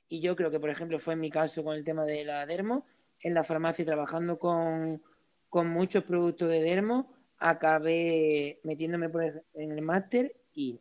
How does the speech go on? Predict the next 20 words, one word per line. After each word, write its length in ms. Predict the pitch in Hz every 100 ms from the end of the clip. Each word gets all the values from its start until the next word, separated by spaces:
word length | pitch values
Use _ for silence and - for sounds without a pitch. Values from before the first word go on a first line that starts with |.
| -
y 60 |
nada, 280 | 131 131 147
ya 200 | 127 127
sigo 440 | - 131 139 165 170
y 80 |
para 180 | 156 151
adelante 400 | 139 135 156 156
y 80 | 165
yo 140 | 151 143
creo 240 | 156 165
que 240 | 165 156 - _ _
por 180 | 160 151
mucho, 340 | 160 180 185
mucho 260 | 175 165 151
tiempo. 420 | 139 139 139 127 _ _ -
Así 240 | 156 165 156
que 120 | 156
nada, 200 | 160 156
la 100 | 143
gente, 600 | 180 185 202 214 202